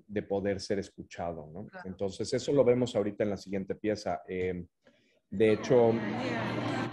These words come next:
Speaker 1: te muestro esta otra que es también controlada por voz. Esta está hecha en el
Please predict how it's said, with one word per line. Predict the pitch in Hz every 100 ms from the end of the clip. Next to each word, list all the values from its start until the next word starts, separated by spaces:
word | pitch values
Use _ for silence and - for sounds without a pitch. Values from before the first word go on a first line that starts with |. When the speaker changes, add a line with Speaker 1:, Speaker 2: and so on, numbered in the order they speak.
| - - -
Speaker 1:
te |
muestro | 107 117 113 - 117
esta | 113 110
otra | 110 117 117 113
que | -
es | -
también | 107 107 110 110
controlada | 104 98 92 98 101 -
por | 101
voz. | 98 120 127 - -
Esta | - 101
está | - 107
hecha | 104 - 104
en | 98
el | 95 92